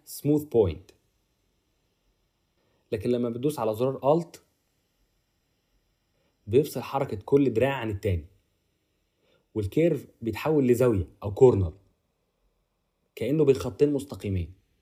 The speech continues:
لذلك النقطة اسمها بيتغير لكورنر بوينت، وكل واحدة لها استخدام،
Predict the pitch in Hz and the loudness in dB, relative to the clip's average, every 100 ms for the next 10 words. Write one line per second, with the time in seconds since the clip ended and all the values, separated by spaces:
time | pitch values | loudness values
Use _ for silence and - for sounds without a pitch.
0 | _ _ _ _ _ _ _ _ _ _ | _ _ _ _ _ _ _ _ _ _
1 | _ _ _ 110 104 143 170 165 _ _ | _ _ _ -4 0 0 0 -8 _ _
2 | 113 131 143 107 95 139 131 98 127 151 | -6 -4 -4 -6 -8 -8 -6 -4 -2 -2
3 | 156 - _ _ 107 98 156 147 131 98 | -4 -8 _ _ -8 2 4 4 2 0
4 | 113 92 78 - _ _ _ _ _ _ | 0 2 -2 -12 _ _ _ _ _ _
5 | _ _ _ _ _ _ _ _ _ _ | _ _ _ _ _ _ _ _ _ _
6 | _ 110 101 170 170 151 160 156 120 110 | _ -4 2 4 4 0 -2 -2 0 2
7 | 87 | 0